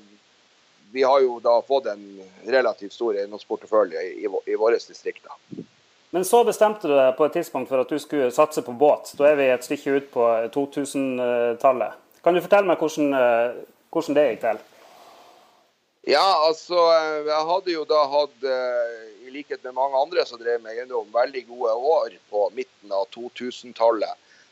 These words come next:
Speaker 1: Null fem, null seks, null sju, og jeg hadde da både kjøpt og solgt eiendommer med veldig godt resultat. Eh, det gjorde at jeg hadde da, eh, en del ledig kapital,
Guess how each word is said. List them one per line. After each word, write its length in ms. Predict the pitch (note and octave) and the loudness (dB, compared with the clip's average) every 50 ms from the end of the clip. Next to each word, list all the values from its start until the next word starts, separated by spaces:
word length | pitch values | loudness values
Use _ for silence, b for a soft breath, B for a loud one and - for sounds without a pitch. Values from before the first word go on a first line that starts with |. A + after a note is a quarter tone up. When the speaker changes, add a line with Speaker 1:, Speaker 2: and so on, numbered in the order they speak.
| b _ | b _
Speaker 1:
Null 200 | - A#2+ A#2 A2 | -2 0 0 0
fem, 380 | G2+ - C#3 C#3 C#3 D3 C#3+ C3 A#2+ | 0 0 2 2 2 2 -2 -4 -6
null 180 | A#2 A2 A2 | -8 -8 -8
seks, 460 | - - B2+ B2 B2+ B2 - - - - | -4 2 2 2 2 2 -4 -16 -14 -10
null 180 | G#2+ G2+ G2 | -10 -10 -10
sju, 180 | - - D#3+ F3 F#3 F3+ D#3+ | -6 -4 -2 -2 -2 -2 -4
og 240 | C3 A2+ A2+ A#2+ | -2 2 4 4
jeg 140 | A#2 A#2 A2 A#2 | 4 4 4 2
hadde 300 | B2+ C3+ C3+ - C3+ A#2 | 0 0 0 -2 -2 0
da 140 | A#2+ A#2+ A#2+ A2+ A2+ G#2+ G2 G2 _ _ _ _ _ _ _ _ _ _ _ _ - - | 2 2 4 4 2 0 -4 -8 _ _ _ _ _ _ _ _ _ _ _ _ -8 -6
både 160 | A#2 B2 A#2+ | -6 -6 -6
kjøpt 440 | - - - E3 E3 - _ - A#2+ | -6 0 0 0 0 0 _ -8 -6
og 80 | A2 | -6
solgt 360 | - - D3+ D3 C#3+ - - | -2 2 0 0 0 -2 -2
eiendommer 640 | A2+ A2+ A#2 B2 B2+ B2+ B2+ A#2+ A#2 G#2+ G2+ G2 G2 | -2 -2 -2 -2 0 2 2 2 2 0 -4 -10 -10
med 460 | G2 G2+ G2+ G2 G2 G2 F#2 F2+ E2+ D#2+ _ _ _ _ _ _ _ _ | -8 -6 -4 -4 -4 -4 -4 -6 -8 -10 _ _ _ _ _ _ _ _
veldig 360 | G#2 A2 B2 B2+ C3 A2+ G#2+ | -2 0 2 2 2 0 -2
godt 260 | G2+ A#2+ B2 - - - | 0 0 -2 -2 -2 -6
resultat. 760 | G2 F#2 - - F2+ - - B2 A#2 - - _ - - - _ _ b b b b b b b _ _ - | -6 -6 -6 -8 -10 -2 2 2 2 2 0 _ -18 -18 -18 _ _ b b b b b b b _ _ -2
Eh, 260 | - B2 B2 A#2+ A#2 | 0 2 4 4 4
det 220 | A2+ A2+ C#3+ D#3 D3+ C#3 | 4 4 4 4 4 2
gjorde 360 | C3+ C3+ C#3+ D#3 E3 D#3+ D3 | 0 -2 -2 -2 2 4 4
at 140 | B2 A2 - | 4 2 0
jeg 140 | A#2+ A2+ G#2+ | -2 -2 0
hadde 360 | A#2 B2+ B2+ - - D3+ C#3 B2 A2+ | 0 0 -2 0 0 2 2 2 2
da, 160 | A2+ A#2 A#2 A2 G#2 G2+ | 2 2 2 2 0 -2
eh, 240 | G2 G2+ G2+ G2 G2+ G#2 | -2 -2 -4 -4 -4 -8
en 80 | A2 | -8
del 200 | A2+ B2 B2 A2+ | -4 -4 -4 -2
ledig 320 | A2 A2+ B2+ C3 B2+ A#2+ - | -2 -2 -2 -2 -4 -6 -6
kapital, 560 | - G#2+ - - - - C#3+ F3 G#3 B3+ B3+ | -8 -8 -8 -8 -2 0 2 2 2 0 -4